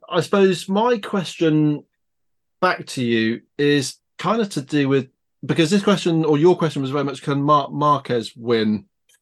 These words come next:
on an improved Honda? And I think my question is to do with Marc Marquez's riding style. And if he gets an improved chassis, let's take that as a given.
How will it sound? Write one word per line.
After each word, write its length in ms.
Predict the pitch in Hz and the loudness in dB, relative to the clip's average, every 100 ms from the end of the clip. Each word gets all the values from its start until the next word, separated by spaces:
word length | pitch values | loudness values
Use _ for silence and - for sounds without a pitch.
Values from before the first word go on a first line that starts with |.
| _ | _
on 140 | 120 117 | -2 0
an 100 | 110 | -2
improved 420 | 110 - 113 101 | -2 -2 -4 -4
Honda? 520 | 120 113 110 107 98 _ - - - - | -4 -4 -4 -6 -8 _ -20 -20 -20 -2
And 160 | 143 | 2
I 100 | 160 | 2
think 380 | 151 - 233 208 | 0 -4 -4 -2
my 500 | 185 196 202 196 - _ _ _ _ | 0 4 4 4 -2 _ _ _ _
question 480 | _ 143 - 135 127 | _ -6 -4 -6 -2
is 380 | 127 127 113 - _ _ | 0 0 -2 -10 _ _
to 100 | - | -8
do 180 | 131 147 | -2 2
with 140 | 139 131 | 2 2
Marc 280 | 131 - | -2 -2
Marquez's 640 | 156 143 143 147 131 135 127 | -4 -2 -2 -4 -6 -6 -8
riding 540 | 131 156 147 139 113 | -2 2 2 0 -4
style. 640 | 101 - 110 110 107 104 _ _ _ _ _ _ _ - | -6 -6 -6 -4 -6 -8 _ _ _ _ _ _ _ -2
And 400 | 135 131 127 123 _ _ _ _ _ _ _ | 2 2 0 -4 _ _ _ _ _ _ _
if 140 | 170 | -2
he 100 | 220 | 0
gets 200 | 202 185 | 0 0
an 100 | 160 | 0
improved 680 | 156 147 156 143 135 127 - _ _ _ | -2 -2 -2 0 -2 -6 -18 _ _ _
chassis, 500 | - 139 104 - 113 | -4 -4 -2 -4 -2
let's 160 | 135 135 | -2 0
take 220 | 135 127 | -2 0
that 140 | 123 | 0
as 120 | 123 | 0
a 60 | 123 | -4
given. 480 | 104 113 113 110 | -2 -4 -4 -8